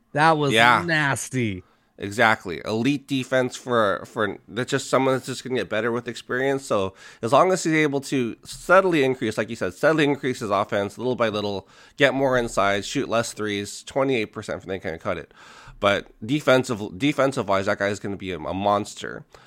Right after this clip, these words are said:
Speaker 2: But, you know, to why the Spurs aren't doing well, they started a, a shooting for small forward, power forward, Jeremy Sohan at, at, at point guard, to be their distributor. He's not a
Speaker 1: He's
Speaker 2: great,
Speaker 1: not a
Speaker 2: he's
Speaker 1: po-,
Speaker 2: not a
Speaker 1: he's
Speaker 2: great
Speaker 1: not a point
Speaker 2: dribbler.
Speaker 1: guard.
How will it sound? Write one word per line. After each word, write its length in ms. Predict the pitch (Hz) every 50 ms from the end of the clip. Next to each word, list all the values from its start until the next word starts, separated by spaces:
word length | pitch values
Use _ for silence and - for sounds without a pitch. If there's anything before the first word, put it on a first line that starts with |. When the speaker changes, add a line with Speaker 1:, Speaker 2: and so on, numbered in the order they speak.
| - - - -
Speaker 2:
But, 280 | - 110 104 - - - - -
you 160 | - 135 120
know, 100 | 104 92
to 160 | - - 147
why 260 | 127 120 120 131 143 151
the 120 | 143 147
Spurs 400 | - - - - 127 127 131 120
aren't 300 | - - 113 113 101 -
doing 340 | - 110 113 110 107 101 98
well, 160 | 95 92 92
they 140 | 92 135 165
started 540 | 170 - - 233 226 226 220 190 139 - _ _ _ _ _ _ _ _ _ _ _ _ _ _ _ _ _ _ _ -
a, 240 | - - - 69 - - -
a 140 | 98 110 - _ _ -
shooting 400 | - - - - 170 160 170 170
for 140 | - - -
small 260 | - 160 160 160 170
forward, 240 | - - 160 156 151
power 240 | - 147 143 139 143
forward, 300 | - 143 135 135 117 -
Jeremy 320 | - 139 143 143 147 139
Sohan 560 | 131 135 - 127 123 127 131 113 107 110 120
at, 100 | - - -
at, 240 | 85 101 - -
at 180 | - 110 92 -
point 200 | - 101 95 -
guard, 240 | - 62 58 58 - _ _ _ _ _ _ _ _ _ _ 127
to 40 | 113
be 200 | 95 120 120 117
their 160 | 95 113 113
distributor. 500 | 98 104 - - - 92 - 98 - 62
He's 200 | 76 110 131 143
not 140 | 180 190 202
a 40 | 170
Speaker 1:
He's 160 | - 156 151
Speaker 2:
great, 20 | 185
Speaker 1:
not 180 | 202 208 214
a 40 | -
Speaker 2:
he's 60 | 151
Speaker 1:
po-, 80 | 165 160
Speaker 2:
not 60 | -
a 40 | 226
Speaker 1:
he's 20 |
Speaker 2:
great 100 | 214 190
Speaker 1:
not 120 | 220 214 208
a 40 |
point 220 | - - 160 139 143
Speaker 2:
dribbler. 20 |
Speaker 1:
guard. 260 | 139 139 143 92 87